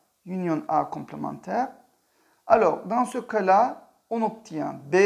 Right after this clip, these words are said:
excusez-moi, dans ce cas-là, on obtient l'ensemble espace, parce que espace, union n'importe quel élément, ça nous donne espace. Donc ça, c'est espace, voilà.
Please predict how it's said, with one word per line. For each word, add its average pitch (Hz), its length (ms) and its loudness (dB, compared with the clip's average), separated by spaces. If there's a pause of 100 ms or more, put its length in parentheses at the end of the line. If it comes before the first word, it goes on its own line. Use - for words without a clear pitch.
(1700)
excusez-moi, 202 560 0
dans 190 180 2
ce 208 120 -6
cas-là, 214 260 -4
on 214 60 -4
obtient 208 340 -8
l'ensemble 202 580 -2
espace, 180 460 -2
parce 160 240 -8
que 175 260 -6 (880)
espace, 226 800 0
union 208 320 -4
n'importe 214 580 -4
quel 254 180 -4
élément, 214 340 2
ça 226 200 -8
nous 202 80 -2
donne 220 160 0
espace. - 600 -8
Donc 156 160 -10
ça, - 160 -8
c'est 247 140 -2
espace, - 580 -6 (120)
voilà. 160 560 -4